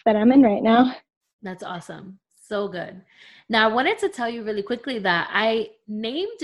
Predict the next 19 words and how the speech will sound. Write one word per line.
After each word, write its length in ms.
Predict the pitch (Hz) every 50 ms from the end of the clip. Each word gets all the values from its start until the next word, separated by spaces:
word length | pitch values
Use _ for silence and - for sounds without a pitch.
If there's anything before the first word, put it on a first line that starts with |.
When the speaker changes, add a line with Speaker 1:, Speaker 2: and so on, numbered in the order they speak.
| 202 -
Speaker 2:
this, 600 | 202 214 214 208 202 214 202 208 - - - _ _
um, 340 | 226 214 202 202 196 185 - -
episode, 680 | - 208 208 - 226 220 - 208 185 175 165 160 170 -
it's 160 | - 196 196 -
called 340 | - 233 220 208 190 175
Glow 340 | 170 202 196 202 208 226 247
Getter. 340 | 233 277 277 294 320 359 453 466 - _ _ _ _ _ _ _ _ _ _ -
And 360 | 226 226 214 220 220 220 220
the 120 | 202 226
reason 260 | 233 247 262 247 349 359
why 240 | 403 427 403 359
I 80 | 294 254
did 220 | 220 196 220 208
it 80 | 214 190
is 120 | 196 196
because, 460 | - 226 208 - 233 226 202 202 202 202 - _ _ _ _ _ _ _ _ _ _ -
um, 300 | 208 202 202 202 196 170
Glow 220 | 202 220 240 285 302
Getter, 460 | 285 302 277 254 240 240 233 233 240